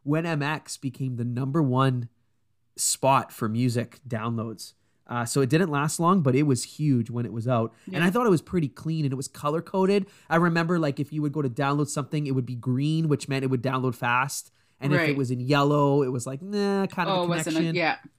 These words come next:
Speaker 2: Yeah, I remember
Speaker 1: So, yeah,
Speaker 2: that.
Speaker 1: I loved Win M X for that. And then there was Kazaa. Do you remember
Speaker 2: Oh, I do
Speaker 1: Kazaa?
Speaker 2: remember Kazaa, yeah.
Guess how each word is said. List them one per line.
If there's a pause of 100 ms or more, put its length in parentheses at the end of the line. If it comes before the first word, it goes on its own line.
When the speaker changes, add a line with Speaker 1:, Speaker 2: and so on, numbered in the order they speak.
(240)
Speaker 2:
Yeah,
I
remember
Speaker 1:
So,
yeah,
Speaker 2:
that.
Speaker 1:
I
loved
Win
M
X
for
that.
And
then
there
was (100)
Kazaa. (220)
Do
you
remember
Speaker 2:
Oh,
I
do
Speaker 1:
Kazaa?
Speaker 2:
remember
Kazaa,
yeah.